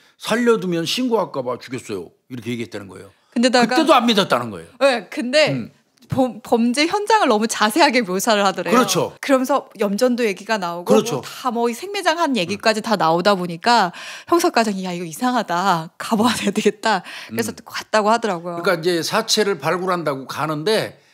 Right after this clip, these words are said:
Speaker 1: 그때까지만 해도 일부 형사들은 "에이씨, 이 새끼 장난치는데 이거 이,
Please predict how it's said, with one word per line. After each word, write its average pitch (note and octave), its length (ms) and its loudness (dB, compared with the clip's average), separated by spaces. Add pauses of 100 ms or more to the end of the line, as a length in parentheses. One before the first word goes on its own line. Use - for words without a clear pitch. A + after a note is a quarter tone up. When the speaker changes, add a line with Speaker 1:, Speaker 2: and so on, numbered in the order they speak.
(160)
Speaker 1:
그때까지만 G3+ 760 0
해도 F3 200 -2
일부 G#3 560 -4
형사들은 F3 720 -4
"에이씨, C#3+ 640 -6 (800)
이 A#2 160 -16
새끼 D3 260 -10
장난치는데 C#3+ 720 -8
이거 A#2 240 -12
이, A2+ 260 -16